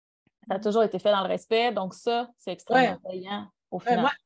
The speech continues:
Speaker 2: moi, elle t'excuse si, euh, mettons, elle tarde un petit peu. Puis
Speaker 1: Mhm.
Speaker 2: des fois, elle envoie des réponses comme à huit heures le soir, tu sais, comme, euh,
Speaker 1: Vraiment.
Speaker 2: très dévouée, fait que je suis, tu sais,
Speaker 1: Ouais, cette, cette semaine,
Speaker 2: je
Speaker 1: j'ai posé une question, puis elle m'a envoyé la rép-,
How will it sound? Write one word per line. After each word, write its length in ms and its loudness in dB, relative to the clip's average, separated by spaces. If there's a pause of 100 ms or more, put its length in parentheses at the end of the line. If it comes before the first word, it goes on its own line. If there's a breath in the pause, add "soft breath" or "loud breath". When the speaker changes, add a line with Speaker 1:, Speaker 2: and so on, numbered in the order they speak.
(160)
Speaker 2:
moi, 140 4
elle 80 2
t'excuse 520 -2
si, 240 -10
euh, 120 0
mettons, 360 -6
elle 180 0
tarde 280 -2
un 100 -6
petit 160 -20
peu. 120 -4 (440)
Puis 100 -4
Speaker 1:
Mhm. 100 -2
Speaker 2:
des 120 4
fois, 180 6
elle 80 4
envoie 200 2
des 80 -2
réponses 400 0
comme 140 -8
à 260 0
huit 240 -4
heures 120 0
le 60 -4
soir, 460 -2
tu 100 -12
sais, 280 0
comme, 200 -8
euh, 280 -8
Speaker 1:
Vraiment. 260 -2 (340)
Speaker 2:
très 100 4
dévouée, 460 2
fait 100 -6
que 60 -6
je 80 -8
suis, 140 -10
tu 160 -16 (440)
sais, 180 4
Speaker 1:
Ouais, 140 6
cette, 260 0 (120)
cette 260 -4
semaine, 280 2
Speaker 2:
je 60 2
Speaker 1:
j'ai 60 2
posé 240 4
une 100 0
question, 580 2
puis 180 -6
elle 100 -4
m'a 80 -2
envoyé 200 0
la 140 0
rép-, 220 -8